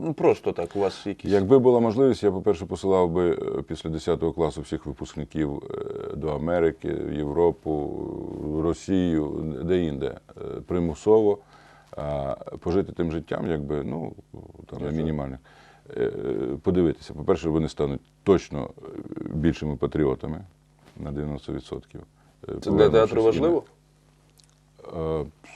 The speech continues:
Speaker 2: з-, звичайно, театр — це життя, і це частина життя, і прояв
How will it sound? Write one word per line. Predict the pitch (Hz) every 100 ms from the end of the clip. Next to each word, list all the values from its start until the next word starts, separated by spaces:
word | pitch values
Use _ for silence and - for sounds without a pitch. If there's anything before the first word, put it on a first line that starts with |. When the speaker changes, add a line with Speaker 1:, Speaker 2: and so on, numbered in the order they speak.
| -
Speaker 2:
з-, | 80 78 80 80
звичайно, | 90 107 156 90
театр — | 95 87 90
це | -
життя, | 82 82 _ 98 80
і | - 73 73 71 71 71 78 76
це | 71
частина | - - 101 78
життя, | 65 64 - 62 -
і | 69 71 69 - - -
прояв | - 101 107 87 78 67